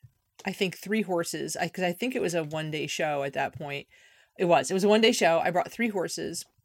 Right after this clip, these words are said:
One of them was a, a original finish Mustang mare in the Roan, which was a relatively new model, and this horse had won,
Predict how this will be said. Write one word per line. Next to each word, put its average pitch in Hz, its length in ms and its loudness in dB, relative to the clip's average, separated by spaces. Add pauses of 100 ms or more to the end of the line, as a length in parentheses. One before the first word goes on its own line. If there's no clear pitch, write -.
(200)
One 202 240 2
of 214 140 2
them 160 380 -2 (240)
was 165 480 -2
a, 170 320 -2 (180)
a 175 340 0
original 214 380 2
finish 196 400 0
Mustang 208 400 0
mare 190 240 2
in 180 160 -4
the 170 100 -2
Roan, 165 680 -2 (840)
which - 200 -8
was 170 200 0
a 165 80 4
relatively 202 680 2
new 175 180 -2
model, 143 520 -2
and 147 180 -8
this 165 160 -6
horse 185 280 -2
had 160 260 -2
won, 202 460 0